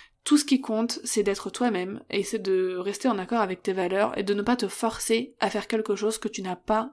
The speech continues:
envie de faire. Par exemple, pour les reels, euh, si t'as pas envie d'en faire tout de suite, n'en fais pas. Moi-même, je, ça fait un moment que j'en ai pas fait et je suis pas en train de me lancer dedans parce que de un, j'ai pas le temps et j'ai pas envie de me forcer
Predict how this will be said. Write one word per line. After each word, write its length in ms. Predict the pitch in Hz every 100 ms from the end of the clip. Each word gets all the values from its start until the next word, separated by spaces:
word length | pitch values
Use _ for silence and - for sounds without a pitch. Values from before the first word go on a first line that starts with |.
| _
envie 220 | 202 196
de 40 | -
faire. 260 | 175 - - - - -
Par 100 | 190
exemple, 260 | 185 202
pour 160 | 196 185
les 140 | 180
reels, 460 | 180 196 269 233 - _ - -
euh, 220 | 196 180 175
si 140 | 180
t'as 80 | 180
pas 180 | - 214
envie 140 | 220
d'en 100 | 196
faire 160 | 180 175
tout 140 | -
de 60 | -
suite, 240 | 240 247
n'en 100 | 190
fais 160 | 175 220
pas. 180 | 185 175 - - -
Moi-même, 440 | 214 208 220 226
je, 200 | 190 -
ça 160 | - 196
fait 120 | 196
un 60 | 196
moment 220 | 202 202
que 60 |
j'en 140 | 196 185
ai 80 | 180
pas 160 | 180
fait 360 | - 202 196 -
et 200 | 170 165
je 60 |
suis 120 | - 185
pas 100 | 196
en 60 |
train 140 | - 196
de 60 |
me 60 | 190
lancer 240 | 170 -
dedans 220 | 185 226
parce 180 | 254 190
que 80 | 202
de 140 | 190
un, 80 | 202
j'ai 140 | 196 180
pas 100 | 175
le 80 |
temps 140 | 226 240
et 60 |
j'ai 100 | 202
pas 80 | 208
envie 100 | 214
de 60 | 202
me 80 | 185
forcer 520 | - 202 - 233